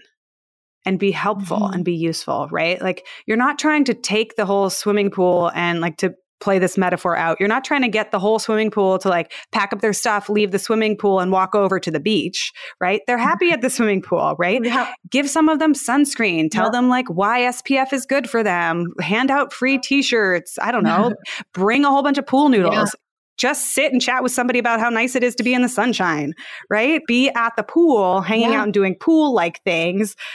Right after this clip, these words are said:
Speaker 1: Don't try to convince them it's an ice skating rink.
Speaker 2: Yes.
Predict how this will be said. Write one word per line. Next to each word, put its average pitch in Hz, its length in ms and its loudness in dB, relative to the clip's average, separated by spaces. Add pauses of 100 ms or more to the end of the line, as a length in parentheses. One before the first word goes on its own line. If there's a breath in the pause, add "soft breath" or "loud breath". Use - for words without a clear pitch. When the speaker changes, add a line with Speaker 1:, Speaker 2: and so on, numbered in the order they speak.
(180 loud breath)
Speaker 1:
Don't 226 240 0
try 208 200 0
to 214 80 0
convince 208 400 0
them 196 120 0
it's 185 140 0
an 185 60 -2
ice 156 160 -2
skating - 280 -4
rink. - 240 -14 (180)
Speaker 2:
Yes. - 520 -6